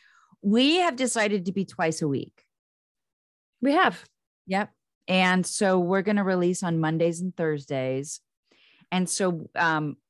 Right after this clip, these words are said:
Speaker 1: Mad World by Tears for Fears was released on Thursday. And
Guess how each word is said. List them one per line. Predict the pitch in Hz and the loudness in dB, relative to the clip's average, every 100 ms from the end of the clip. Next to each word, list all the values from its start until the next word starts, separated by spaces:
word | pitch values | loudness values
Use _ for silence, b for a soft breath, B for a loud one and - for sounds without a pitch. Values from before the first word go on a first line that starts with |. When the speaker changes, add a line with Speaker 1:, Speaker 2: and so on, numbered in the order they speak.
| _ - | _ -8
Speaker 1:
Mad | 175 180 180 185 190 | -2 0 0 0 -2
World | 180 180 165 160 160 165 | -2 0 2 0 -2 -4
by | 156 | -6
Tears | - 156 156 | -4 -4 -4
for | - 156 | -6 -10
Fears | - 151 143 | -2 -2 -2
was | 151 139 | -4 -6
released | 139 139 139 139 139 - - - - | -4 -2 0 0 0 -4 -14 -16 0
on | 147 151 | 2 2
Thursday. | 151 127 123 131 123 135 160 _ _ _ _ _ _ _ | 2 0 -2 -2 0 0 -4 _ _ _ _ _ _ _
And | 156 156 151 147 147 143 | -4 0 0 0 0 -2